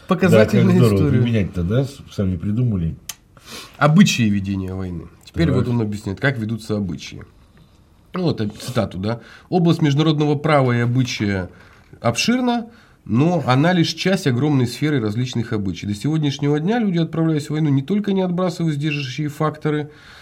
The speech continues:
Speaker 1: значит, ну, например, евреи библейских времён и гомеровские греки обставили вооружённый конфликт правилами, согласно которыми он объявлялся и завершался". Ну, то есть, вот он,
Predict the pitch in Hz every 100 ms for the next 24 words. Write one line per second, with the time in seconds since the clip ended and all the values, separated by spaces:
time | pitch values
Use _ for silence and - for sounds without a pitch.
0 | - - 107 104 107 135 143 123 135 143
1 | 131 113 127 131 113 104 107 107 104 -
2 | 98 113 107 98 95 101 101 92 - 101
3 | 104 180 220 208 202 - - - - 123
4 | - - 143 110 104 98 107 107 113 107
5 | 98 101 98 107 90 - 104 123 196 233
6 | 220 - 120 123 120 101 - 104 165 208
7 | 190 147 113 110 101 104 104 156 180 165
8 | 156 - 185 160 165 156 131 - 90 -
9 | - - - _ 127 120 87 82 104 92
10 | 92 92